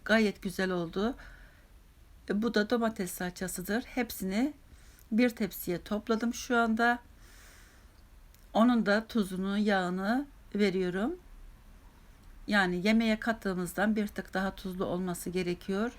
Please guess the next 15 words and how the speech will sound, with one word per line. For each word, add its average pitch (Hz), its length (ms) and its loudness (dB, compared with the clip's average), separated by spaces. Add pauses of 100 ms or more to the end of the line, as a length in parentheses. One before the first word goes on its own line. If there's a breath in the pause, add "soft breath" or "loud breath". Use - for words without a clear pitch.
(140)
salçamızın. 185 840 -2
Çünkü, 190 360 -4 (220)
ıı, 190 220 0 (160)
içinde 196 380 -2
koruyucu 196 520 -2
madde 196 320 -2
olmadığı 185 520 0
için 247 300 -2
tuz 220 260 -4
onu 196 220 -4
koruyacaktır. 185 800 -4 (880 loud breath)
Birazcık 220 640 2
tuzlu 202 300 0
olması 196 380 -2
gerekiyor. 190 580 -2